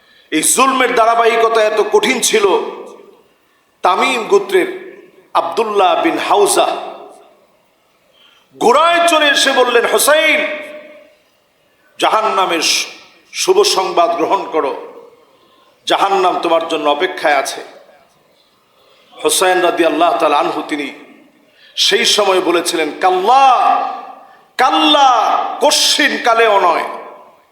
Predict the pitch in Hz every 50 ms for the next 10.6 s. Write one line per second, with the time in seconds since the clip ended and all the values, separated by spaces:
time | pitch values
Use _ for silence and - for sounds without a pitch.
0 | _ _ _ _ _ _ _ 202 208 208 208 202 208 202 190 185 185 185 190 185
1 | 180 170 175 175 165 165 170 156 143 - - 254 269 247 233 226 214 202 - -
2 | - 240 - - - - 208 427 202 196 180 156 190 190 190 180 175 175 226 262
3 | - - - - - 226 208 208 220 208 - 294 302 311 285 254 - - - -
4 | - - - - - - - _ _ _ _ _ _ _ - - - 220 220 220
5 | 233 294 302 302 277 277 277 269 262 254 262 262 262 311 330 330 330 320 277 -
6 | - - - - - - - - - - - - - - - 160 185 208 220 196
7 | 254 311 320 330 330 320 302 277 - 294 277 - - 277 285 285 285 349 320 302
8 | - - 262 262 262 - - 240 247 226 190 - - - - - - - - -
9 | - - _ _ _ _ 156 165 196 208 196 180 180 180 185 180 170 170 170 180
10 | 196 214 214 214 208 190 175 - - - -